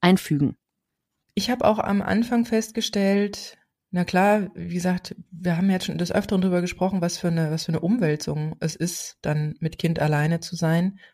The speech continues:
Speaker 2: was für eine Lebensumwälzung das ist. Ähm, aber ich hab auch, ähm, manchmal auch das Gefühl oder das Problem gehabt, grad wenn man halt auch zusammen wohnt und wenn man so diesem klassischen Bild von einer Kernfamilie entspricht,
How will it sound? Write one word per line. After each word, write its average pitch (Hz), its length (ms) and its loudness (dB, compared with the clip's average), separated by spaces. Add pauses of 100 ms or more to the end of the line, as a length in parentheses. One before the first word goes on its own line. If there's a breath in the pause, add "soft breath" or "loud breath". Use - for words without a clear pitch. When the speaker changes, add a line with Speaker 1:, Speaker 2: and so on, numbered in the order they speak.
Speaker 2:
was 160 140 -4
für 165 80 0
eine 165 100 4
Lebensumwälzung 165 720 0
das 160 140 0
ist. - 220 -4 (580 loud breath)
Ähm, 160 520 4 (760 soft breath)
aber 156 840 2 (520)
ich - 180 -6
hab - 180 -2
auch, 180 420 0
ähm, 170 540 0 (600)
manchmal 202 360 2
auch 214 100 2
das 214 200 -2
Gefühl 220 480 0
oder 190 160 2
das 196 160 0
Problem 190 420 2
gehabt, 202 360 0
grad 180 200 0
wenn 185 120 6
man 196 160 2
halt 180 180 2
auch 160 120 -2
zusammen 151 460 0
wohnt 143 300 -2
und 147 120 -2
wenn 147 120 0
man 160 120 2
so 156 120 0
diesem 151 280 -2
klassischen 160 580 -2
Bild 165 420 4 (600 soft breath)
von 160 260 -2
einer 147 220 0
Kernfamilie 175 760 2
entspricht, - 720 -2